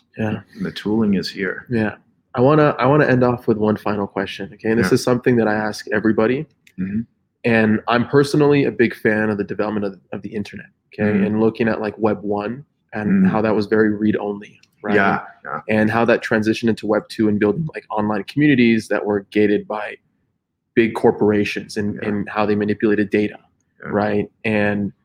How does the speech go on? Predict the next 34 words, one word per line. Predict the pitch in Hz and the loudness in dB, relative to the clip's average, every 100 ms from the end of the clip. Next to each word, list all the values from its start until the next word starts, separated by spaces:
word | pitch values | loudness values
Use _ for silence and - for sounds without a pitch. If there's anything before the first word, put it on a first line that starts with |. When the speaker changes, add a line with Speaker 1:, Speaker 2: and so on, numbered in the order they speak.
| _ _ _ _ _ _ - | _ _ _ _ _ _ -4
Speaker 1:
how | 117 113 | 0 0
everything | - 123 131 127 123 113 | 0 2 2 4 4 4
became | 107 - 110 107 - | 2 0 0 0 -4
a | |
service | - 110 104 90 - - | -4 0 0 0 -12 -14
kind | - 101 | -10 -10
of | 101 | -8
thing, | - 98 - | -6 -8 -6
you | 104 | -4
know, | 107 | 0
or | 110 | 2
a | 110 | 2
lot | 113 | 2
of, | 113 - | 0 0
a | |
lot | 117 120 | 0 0
of | 117 | 0
companies | 117 107 107 101 - | -4 -2 -2 -4 -6
moved | 110 101 | -6 -6
to | 113 | -6
SaaS | - 127 139 - | -2 -2 -2 -4
models | 98 - 101 | -6 -6 -12
and | 101 | -10
whatnot. | 98 - 107 - | -10 -14 -16 -6
And | 107 | 2
now | 123 151 | 4 6
we're | 151 | 4
seeing, | 135 139 131 | 4 2 2
like, | 113 110 | 2 0
the | - | -4
transition | - 110 117 113 | -2 0 0 -2
into | 107 - | -4 -4
Web | 101 98 | -6 -8
three. | _ - 101 | _ -6 -4